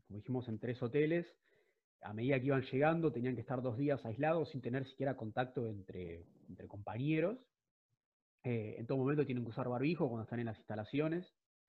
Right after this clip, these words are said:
más allá de que los testean todos los días y que, por suerte, hace una semana no hay contagios, eh, porque hay que recordar que tanto Westbrook como Harden y un par de jugadores más,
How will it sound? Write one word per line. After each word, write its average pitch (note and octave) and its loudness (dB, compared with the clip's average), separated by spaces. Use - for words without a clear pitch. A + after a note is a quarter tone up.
más G#2 -8
allá A#2+ -4
de A#2 0
que A2+ -6
los G#2+ -6
testean B2+ 2
todos A#2 -2
los A2+ -4
días D3+ 4
y A#2 -10
que, G2 -8
por G2 -12
suerte, C#3+ 0
hace A#2+ -4
una B2 0
semana C#3 0
no C3 0
hay C3 0
contagios, A#2 -6
eh, G2+ -8
porque G2+ -6
hay G#2+ -8
que A2 -6
recordar G#2+ -2
que A2 -2
tanto A2 -4
Westbrook A#2 -2
como G#2+ -10
Harden C3 0
y A2 -6
un G#2+ -8
par A2+ -6
de A2+ -4
jugadores A#2 -4
más, D3 2